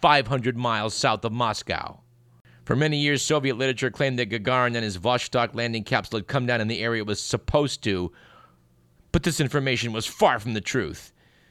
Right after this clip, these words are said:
Soviet space planners had been expecting him to land almost two hundred fifty miles further to the south. Therefore, the first thing he had to do after landing was set off to look for people and communicated so he could tell the leadership where he was.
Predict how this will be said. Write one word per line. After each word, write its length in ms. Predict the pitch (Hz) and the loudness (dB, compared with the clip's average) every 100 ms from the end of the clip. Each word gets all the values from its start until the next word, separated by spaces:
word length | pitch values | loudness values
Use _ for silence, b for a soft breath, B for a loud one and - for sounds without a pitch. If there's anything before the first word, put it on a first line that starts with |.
| b b | b b
Soviet 460 | - - 180 156 139 | 0 4 4 4 0
space 280 | - 156 135 | 0 -2 -2
planners 300 | - 139 123 | 0 0 0
had 80 | 113 | -2
been 80 | |
expecting 360 | 123 - 143 127 | -4 0 0 -2
him 20 | |
to 80 | 123 | -2
land 220 | 127 123 | -2 -2
almost 400 | - 123 123 - | -2 -2 -2 -2
two 160 | - 147 | -2 0
hundred 280 | 139 123 107 | 0 -2 0
fifty 260 | 160 139 | 0 0
miles 320 | 131 123 117 | -2 0 0
further 320 | - 170 156 135 | -2 0 2 0
to 80 | |
the 100 | 113 | -2
south. 600 | 104 - 208 85 - - - _ B B _ _ _ - - - | 2 6 8 6 -2 -18 -20 _ B B _ _ _ -20 -4 4
Therefore, 360 | 151 160 151 | 6 6 2
the 80 | 135 | 2
first 240 | - 160 - | 2 0 0
thing 140 | 151 | 0
he 60 | 143 | 2
had 80 | |
to 40 | 131 | 2
do 120 | 135 | 2
after 180 | 131 123 | 2 2
landing 300 | 135 135 113 | 2 2 0
was 160 | 113 | -2
set 260 | - 156 147 | 0 4 6
off 240 | 139 135 | 6 4
to 80 | - | 0
look 180 | 127 139 | -4 -2
for 120 | 127 | -4
people 500 | - 147 147 110 110 B B - | -2 -2 -2 -4 -6 B B -8
and 120 | 98 | -6
communicated 640 | 104 135 151 127 135 123 113 | -2 0 0 2 0 0 -2
so 140 | 123 | -2
he 80 | 120 | -2
could 160 | 104 | -2
tell 100 | 139 | -2
the 80 | 120 | 0
leadership 540 | 110 156 127 - 117 120 | 0 0 0 0 -2 0
where 120 | 120 | 0
he 80 | 117 | 2
was. 640 | 131 117 78 - - | 2 2 0 -6 -14